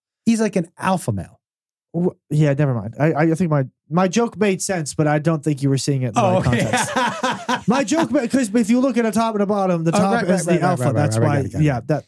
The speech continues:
Speaker 2: my joke made sense. It was
Speaker 1: Yeah,
Speaker 2: there.
Speaker 1: okay,
Speaker 2: Like,
Speaker 1: yeah, got it, got it.
Speaker 2: <sighs> got a thinker on that one.
Speaker 1: Um,
Speaker 2: <laughs>
Speaker 1: but he, uh, he walked in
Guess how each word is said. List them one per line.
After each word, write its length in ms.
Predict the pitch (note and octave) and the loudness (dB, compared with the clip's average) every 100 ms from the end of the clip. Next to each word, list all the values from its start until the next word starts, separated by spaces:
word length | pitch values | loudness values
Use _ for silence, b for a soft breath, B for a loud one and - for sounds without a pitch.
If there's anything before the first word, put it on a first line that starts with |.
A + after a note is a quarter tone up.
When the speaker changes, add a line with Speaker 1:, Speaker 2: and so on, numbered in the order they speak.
| D#3 | -4
Speaker 2:
my 200 | G3+ D#4+ | -2 0
joke 240 | F4+ E4 | 0 0
made 220 | B3 D4 | 0 0
sense. 260 | - C#4+ F3 | -2 -4 -2
It 80 | C4+ | 0
was 120 | C#4+ | 2
Speaker 1:
Yeah, 60 | A3 F#3 | 2 2
Speaker 2:
there. 100 | D3+ | 2
Speaker 1:
okay, 100 | - | 2
Speaker 2:
Like, 120 | F#3+ | 0
Speaker 1:
yeah, 180 | F3 G3+ - | -2 -8 -6
got 140 | F#3 | -8
it, 80 | F#3+ | -8
got 80 | - | -14
it. 760 | - _ _ _ _ - - C3 - | -20 _ _ _ _ -14 -10 -10 -12
Speaker 2:
<sighs> 40 | |
got 100 | - D3 | -8 -8
a 20 | |
thinker 420 | - - D#3 B2 | -6 -2 0 2
on 160 | A2+ A2 | 0 0
that 140 | A2+ | 0
one. 160 | A2 A2+ - _ _ _ _ | 0 -2 -6 _ _ _ _
Speaker 1:
Um, 800 | F3+ F3 E3+ E3 D#3+ D#3 D3+ - - | 0 2 2 2 2 0 -2 -8 -16
Speaker 2:
<laughs> 100 | - | -4
Speaker 1:
but 180 | D3 E3+ | 0 0
he, 440 | - A#3 A#3+ A#3+ | 0 2 2 2
uh, 540 | G#3+ G3 F3 D#3+ D#3 D3+ _ _ | 0 0 0 -2 -4 -12 _ _
he 160 | C3+ F3+ | 0 2
walked 380 | E3+ F#3 - C3 | 2 0 -2 0
in 360 | A2+ A#2 C3+ | 0 0 -4